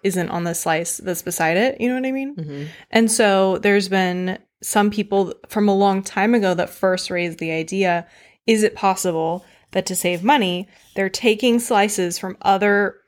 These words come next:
Speaker 1: plates, like, other diners,
Speaker 2: Yeah.
Speaker 1: when they are done with their meal, and they take the empty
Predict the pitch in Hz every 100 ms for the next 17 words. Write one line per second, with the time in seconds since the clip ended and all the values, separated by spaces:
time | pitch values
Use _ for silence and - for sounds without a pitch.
0 | _ - 233 180 127 - - 190 185 196
1 | 196 185 165 170 175 208 - 143 120 -
2 | _ _ 214 208 196 175 175 175 170 175
3 | 175 175 170 175 220 214 180 175 175 175
4 | 175 - - 170 170 175 175 -